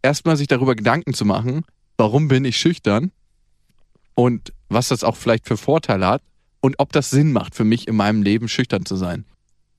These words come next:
Und ich glaube, in den meisten Fällen kommt man zu dem Schluss, es macht wenig Sinn. Und der zweite Schritt ist, ähm, zu gucken, beobachte ich mich selbst beim Sprechen. In der Psychologie nennt man das Self-Monitoring.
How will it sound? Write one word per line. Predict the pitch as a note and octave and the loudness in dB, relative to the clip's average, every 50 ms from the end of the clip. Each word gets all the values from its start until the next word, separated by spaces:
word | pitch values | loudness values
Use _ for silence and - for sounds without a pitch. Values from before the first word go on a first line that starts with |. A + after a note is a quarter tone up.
| _ - | _ -6
Und | B2+ | -6
ich | A2+ - | 0 2
glaube, | D3 C#3+ C#3+ C#3+ | 2 4 4 4
in | C3 | 2
den | B2 A#2+ | 2 2
meisten | A#2 A2+ D#3 F3 - - D#3+ | 2 2 0 0 -2 -4 -2
Fällen | - D#3+ D#3 D3+ | 0 0 0 0
kommt | C#3+ E3 D3 D3 | -2 -2 -2 -2
man | C3+ | -4
zu | - - C#3 | -2 -2 -2
dem | C3+ B2 | -2 -2
Schluss, | - - C#3 C#3 C3 - - _ _ _ _ _ _ _ _ _ | -2 -2 -2 -4 -4 -6 -12 _ _ _ _ _ _ _ _ _
es | - | -4
macht | A#2 A2 - A2 | -4 -2 0 0
wenig | A2+ G#2 F#2+ F2+ - | 0 0 0 -2 -4
Sinn. | - - E3 - - _ _ _ _ _ _ _ _ _ _ _ _ _ _ _ _ _ _ _ _ _ | -6 -8 -8 -8 -10 _ _ _ _ _ _ _ _ _ _ _ _ _ _ _ _ _ _ _ _ _
Und | - A#2 | -2 0
der | A#2+ A#2 | 0 0
zweite | - - B2+ C3 E3+ F#3+ A3+ - | 0 2 2 2 2 2 -2 -4
Schritt | - - - G#2 G#2 - _ _ _ _ _ _ | -2 -2 -2 -2 -2 -4 _ _ _ _ _ _
ist, | - B2 A#2+ - - - - A2+ | -4 -4 -4 -4 -8 -8 -6 -4
ähm, | A2+ G#2 G#2 G#2+ G2+ | -4 -4 -4 -6 -6
zu | - - A2 | -6 -8 -4
gucken, | - - D3 C3+ C3 C3 B2+ C3 B2+ B2+ - - _ _ _ _ _ _ - | 0 0 0 0 0 -2 -4 -4 -6 -8 -10 -16 _ _ _ _ _ _ -2
beobachte | - D3 - D#3 D3+ E3 D#3+ - - C#3 | 0 2 4 4 4 2 2 0 -2 -2
ich | - B2+ A#2+ | -2 -2 -2
mich | B2+ B2 A#2 | -2 -2 0
selbst | - A2+ A#2 A#2 - - | 0 0 0 0 -2 -2
beim | A2+ G#2 G#2 | 0 0 0
Sprechen. | - - - F#2 F#2+ - - F2+ F#3+ - _ _ _ - | -2 -4 -4 -4 -4 -2 -4 -6 -6 -8 _ _ _ -2
In | G2+ G2+ | 0 2
der | G#2 G2 F#2+ G2 F#2+ F#2+ F#2 | 2 2 2 2 2 0 -2
Psychologie | - - C3 A#2 A#2+ A2+ A2+ G#2 A#2 C3 | -2 -4 -2 -2 0 0 0 -2 0 0
nennt | C3+ B2+ A#2 - | 0 0 0 0
man | A#2+ G#2+ | 0 0
das | G#2 - - | 0 0 0
Self-Monitoring. | C3+ C3 - - D3 D3+ D#3 D3 - - D#3+ E3 E3+ F#3+ G#3 G3+ | 0 0 0 0 0 0 0 0 0 0 0 2 2 2 0 -2